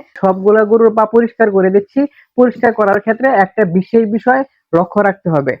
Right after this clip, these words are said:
গরুর পায়ে যেহেতু ঘা থাকে, সেই ক্ষেত্রে সফট কাপড় দিয়ে, বিশেষ করে সে-, সেন্ট্রো গেঞ্জি থাকে, এই সেন্ট্রো গেঞ্জির কাপড়গুলো যদি ইউজ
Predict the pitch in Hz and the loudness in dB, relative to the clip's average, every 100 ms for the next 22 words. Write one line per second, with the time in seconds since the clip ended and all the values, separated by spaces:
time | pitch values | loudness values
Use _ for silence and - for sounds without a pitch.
0 | _ _ _ 175 214 226 220 226 233 196 | _ _ _ 0 2 2 2 2 2 2
1 | 196 202 214 170 170 185 190 254 269 - | 0 2 2 2 -2 -4 -2 -2 -4 -4
2 | 269 269 214 196 180 147 123 _ _ _ | -2 -2 -2 -2 0 0 -4 _ _ _
3 | 185 196 208 - 233 226 233 208 214 165 | 0 0 0 -4 -4 0 0 2 2 0
4 | 120 139 180 202 202 226 233 262 _ _ | -2 -6 -4 -4 -4 -2 0 -2 _ _
5 | - 233 233 190 240 254 226 202 220 220 | -2 0 0 0 0 0 0 2 2 0
6 | 233 214 - 131 _ - - 185 196 226 | 0 -2 -2 -8 _ -14 -2 0 0 0
7 | 240 214 208 214 226 226 226 220 202 196 | 2 0 2 0 0 0 -2 2 2 4
8 | 202 208 208 196 202 | 2 -2 -2 0 0